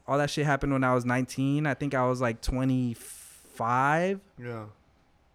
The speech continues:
Speaker 1: About twenty-four, twenty-five when I was
Speaker 2: Yeah, 'cause
Speaker 1: applying.
Speaker 2: you, you didn't, you didn't, uh, when you were getting ready for school, you weren't an undergrad. You, 'cause you worked for, like, a year or two, right?
Speaker 1: Two years, yeah. Or I was, uh,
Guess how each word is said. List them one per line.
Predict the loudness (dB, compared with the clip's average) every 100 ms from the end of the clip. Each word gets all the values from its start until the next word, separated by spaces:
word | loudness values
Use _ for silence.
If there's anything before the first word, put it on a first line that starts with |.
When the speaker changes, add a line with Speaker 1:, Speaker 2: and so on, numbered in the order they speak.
| _ -20 -6
Speaker 1:
About | 0 0 0
twenty-four, | 0 0 0 0
twenty-five | 0 -2 0 0 0
when | 0
I | -2
was | -4
Speaker 2:
Yeah, | -2 -2
'cause | 0
Speaker 1:
applying. | 0 -2
Speaker 2:
you, |
you | -4 -4
didn't, | -6 -8
you | -8 -6
didn't, | -6 -8 -10 -12
uh, | -8 -6 -4 -4 -4 -6 -10 -10
when | -4 -4
you | -4
were | -8
getting | -8 -6
ready | -6 -6
for | -8 -6 -6
school, | -8 -10 -4 -4
you | -4 -8
weren't | -6 -6
an | -6
undergrad. | -8 -8 -6 -6 -6
You, | -4 -4 -4 -6 -12 _ _ _ _
'cause | -14 -10
you | -6
worked | -2 -2 -2 -8
for, | -6
like, | -6 -6
a |
year | -6 -6
or |
two, | -6 -8 -8
right? | -6 -4
Speaker 1:
Two | 0
years, | 2 2 2 0
yeah. | 0 0 0 0
Or | 2 6
I |
was, | 6 4 4
uh, | 4 2 -2